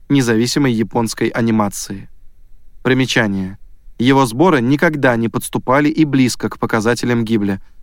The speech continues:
но он всё же пользуется значительным признанием у публики,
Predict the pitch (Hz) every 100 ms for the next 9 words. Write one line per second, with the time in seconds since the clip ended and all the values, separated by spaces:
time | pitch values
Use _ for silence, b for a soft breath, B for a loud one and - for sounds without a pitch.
0 | - 123 123 160 208 - 135 113 104 -
1 | 151 170 151 156 - 135 131 160 - 135
2 | 117 110 104 101 110 113 135 139 131 131
3 | 113 120 107 190 -